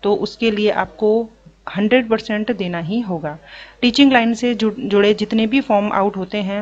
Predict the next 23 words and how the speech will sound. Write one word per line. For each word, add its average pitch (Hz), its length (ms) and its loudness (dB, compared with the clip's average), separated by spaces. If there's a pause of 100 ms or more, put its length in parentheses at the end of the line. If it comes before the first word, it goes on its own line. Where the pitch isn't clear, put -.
(160)
जितनी 196 280 -2
भी 240 100 0
vacancy 208 420 -2
out 196 160 2
होते 196 200 -4
हैं, 202 100 -2
सभी 214 300 -2
के 254 140 0
form 208 300 -2
जो 214 120 0
है 202 120 -2
वो 202 120 -2
हर 208 220 0
बच्चे 208 300 -2
को 208 160 0
भरने 180 360 -4
चाहिए। 208 440 0 (320)
तैयारी 202 380 4
जो 247 140 0
है 226 60 -2
वो 226 120 -2
केवल 220 360 -2
एक 214 240 -2